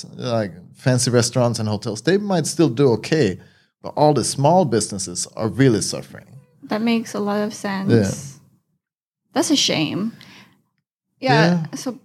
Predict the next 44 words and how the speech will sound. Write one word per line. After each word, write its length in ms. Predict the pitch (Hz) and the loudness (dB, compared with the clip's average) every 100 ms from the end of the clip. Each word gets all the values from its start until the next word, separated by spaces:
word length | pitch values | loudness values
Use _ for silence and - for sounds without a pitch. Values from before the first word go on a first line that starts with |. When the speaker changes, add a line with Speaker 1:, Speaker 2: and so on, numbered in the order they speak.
| - | -6
Speaker 2:
I 200 | 285 269 | 0 2
think, 340 | 277 302 285 - _ _ - | 4 2 2 -4 _ _ -4
like, 200 | 226 208 | -2 2
going 160 | 233 233 | 2 4
back 120 | 214 | 2
to 60 | 220 | -2
the 80 | |
Chinese 460 | 196 226 202 220 277 | -4 -2 0 2 2
thing 180 | 233 196 | 0 -4
as 120 | 196 | -2
well, 520 | 196 226 226 196 190 - _ _ _ _ _ 214 | 2 4 4 4 0 -6 _ _ _ _ _ 0
like, 380 | 208 202 190 | 2 2 2
like 140 | 208 208 | 0 0
I 40 | |
said, 140 | 208 214 | 2 2
when 80 | 202 | 0
they 60 | |
saw 200 | 208 196 | 2 2
so 200 | 202 220 | 2 2
many 160 | 233 226 | 4 4
of 80 | 196 | 2
the 60 | |
Chinese 360 | 196 208 202 208 | 0 -2 0 -2
groups 180 | 208 185 | -2 -4
come 120 | 202 | -4
in, 160 | 202 185 | -6 -4
a 60 | 175 | 0
lot 220 | 196 196 | 2 2
of 120 | 175 | 0
the 140 | 185 | -4
businesses 580 | 180 208 208 202 190 180 | -2 0 0 -2 -4 -6
would 160 | 175 - _ _ _ _ - | -8 -12 _ _ _ _ -6
change 380 | 220 220 233 165 | 2 6 6 2
and 140 | 180 | -4
sort 160 | - 180 | 0 0
of 60 | 175 | -2
cater 600 | - 226 226 - 185 - | 2 2 4 2 2 2
only 280 | 175 190 190 | -2 -2 -4
to 100 | 185 | -8
the 80 | 175 | -10
Speaker 1:
Yeah, 240 | - 190 | -10 -2
Speaker 2:
Chinese. 440 | 147 160 202 185 175 | 2 2 0 -4 -2
Speaker 1:
absolutely. 340 | 120 143 139 - | -2 -4 -10 -8
Speaker 2:
And 100 | 196 | -4